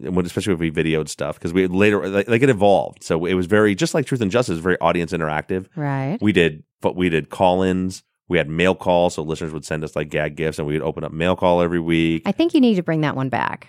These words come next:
Speaker 1: Yeah, we, we're, we're working on it. We're trying to bring it back. Uh, the, the issue, we hit a, we hit a part where we just decided that we didn't. It got a little crude sometimes, and, um,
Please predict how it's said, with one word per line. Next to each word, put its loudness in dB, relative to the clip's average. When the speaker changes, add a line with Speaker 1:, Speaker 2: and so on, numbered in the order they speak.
Speaker 1:
Yeah, -2
we, 6
we're, 4
we're 2
working 2
on -10
it. -18
We're -4
trying -2
to -4
bring -4
it -10
back. -6
Uh, 0
the, -10
the 0
issue, 0
we 2
hit 2
a, -2
we 0
hit 4
a 0
part 0
where 0
we -2
just -10
decided -2
that -6
we -8
didn't. -6
It 0
got 2
a 0
little 2
crude 0
sometimes, -2
and, -2
um, -14